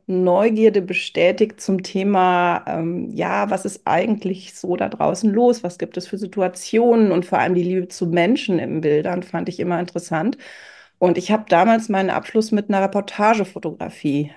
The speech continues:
ähm, absolviert. Und immer dieses Thema, dieses Reportage, in Bewegung sein, ähm, so diese echten Situationen, das war damals schon was, was ich, ähm, ja, was mich sehr bewegt hat, was mich interessiert hat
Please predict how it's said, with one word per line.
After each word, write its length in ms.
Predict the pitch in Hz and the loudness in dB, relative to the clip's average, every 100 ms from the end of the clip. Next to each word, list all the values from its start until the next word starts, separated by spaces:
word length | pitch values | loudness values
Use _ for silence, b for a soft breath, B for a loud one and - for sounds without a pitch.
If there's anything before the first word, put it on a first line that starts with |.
| - | -8
ähm, 420 | - - - 156 _ _ _ _ _ _ _ _ - | -6 -4 -8 -10 _ _ _ _ _ _ _ _ -2
absolviert. 720 | 180 - 165 151 139 139 120 | -2 2 2 4 2 0 0
Und 280 | 143 175 175 B B B B B - | -2 -2 -2 B B B B B 2
immer 280 | 226 233 | 6 6
dieses 320 | 208 196 196 - | 4 0 -4 -2
Thema, 420 | 226 214 214 190 | 4 6 6 4
dieses 300 | 185 185 190 | 0 -2 -2
Reportage, 1080 | 190 190 190 - 185 196 190 190 156 143 - | 2 0 0 -2 2 4 4 2 2 0 -2
in 180 | 185 202 | -4 0
Bewegung 560 | 214 170 185 185 185 | 0 2 4 4 2
sein, 720 | 190 - 151 139 135 135 85 - | 0 -2 -2 -2 -2 -4 -6 -6
ähm, 640 | - 147 151 147 - - - | -4 -2 -2 -2 -4 -6 -8
so 160 | 175 | -4
diese 400 | 165 175 175 - | -2 0 2 2
echten 460 | 185 220 220 - 214 | 4 2 0 -2 0
Situationen, 840 | 185 190 190 180 - 180 180 170 | 2 2 0 0 -2 0 2 2
das 200 | 165 165 | 0 0
war 100 | 175 | 0
damals 380 | 180 143 214 214 | 2 2 2 0
schon 200 | - 196 | -2 -2
was, 300 | 180 185 - | -2 -4 -4
was 160 | 175 180 | -6 -4
ich, 420 | 175 - 175 - | -8 -8 -12 -8
ähm, 300 | 190 190 208 214 | -8 -6 -4 2
ja, 180 | 214 | 2
was 160 | 202 185 | 2 0
mich 160 | 175 - | -2 0
sehr 160 | 175 | 0
bewegt 420 | 165 151 208 - | 0 0 0 -2
hat, 200 | 269 - - | -8 -8 -8
was 200 | 180 - | -8 -6
mich 180 | 165 170 | -6 -6
interessiert 640 | 170 175 - 208 233 - | -8 -10 -4 0 0 0
hat 220 | 233 - | -4 -4